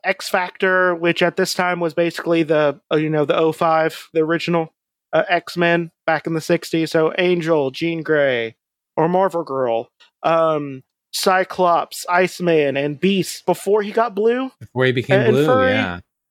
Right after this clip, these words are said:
Speaker 2: Wow.
Speaker 1: Yeah.
Speaker 2: O G Beast.
Speaker 1: O G Beast. Uh, before, before he was a war criminal. Beast, by the way,
Speaker 2: <laughs>
Speaker 1: awful person. Uh,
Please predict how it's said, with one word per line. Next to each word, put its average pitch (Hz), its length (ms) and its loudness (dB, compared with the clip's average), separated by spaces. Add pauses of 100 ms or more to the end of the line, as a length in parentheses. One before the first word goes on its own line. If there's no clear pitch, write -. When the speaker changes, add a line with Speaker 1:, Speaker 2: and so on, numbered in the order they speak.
Speaker 2:
Wow. 104 380 -2 (140)
Speaker 1:
Yeah. 156 120 2
Speaker 2:
O 139 120 6
G 139 160 4
Beast. 101 500 -4 (840)
Speaker 1:
O 202 140 2
G 226 220 0
Beast. 160 480 -2
Uh, 190 140 4
before, 262 340 0 (280)
before 294 420 0
he 311 120 2
was 311 200 2
a 277 40 4
war 277 280 2
criminal. - 640 -4 (280)
Beast, 294 380 0
by 233 180 2
the 254 120 -2
way, 262 320 2
Speaker 2:
<laughs> - 60 -10
Speaker 1:
awful 240 340 0
person. 160 480 -2 (440)
Uh, 190 360 2